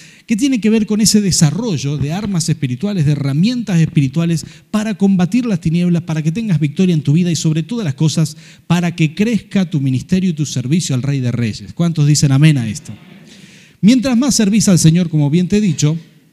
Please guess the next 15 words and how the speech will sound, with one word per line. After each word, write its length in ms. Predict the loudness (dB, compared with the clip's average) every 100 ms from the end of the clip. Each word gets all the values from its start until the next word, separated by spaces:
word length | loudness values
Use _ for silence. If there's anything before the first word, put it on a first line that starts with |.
| _ _ -2
más 400 | 0 2 0 0
ataque 560 | -2 -2 -4 -4 -4 -6 -14 _ _ _ -4
de 140 | -2
las 160 | -2 -2
tinieblas 760 | 0 0 0 -2 -4 -8 -14 _ _
o 100 | -2
más 240 | 0 -2 -6
ataques 760 | -8 -6 -8 -6 -6 -6 -12 -18 _ _
vas 240 | -4 -2 -2
a 80 |
tener. 260 | -2 -2 -2 -6 -18 _ _ -20 -20 _ -2
Mientras 300 | 0 2 2
más 160 | 2
servís, 720 | -2 -2 0 0 0 -4 -10 -20 _ _ _ _ -6
más 600 | 2 2 2 0 -4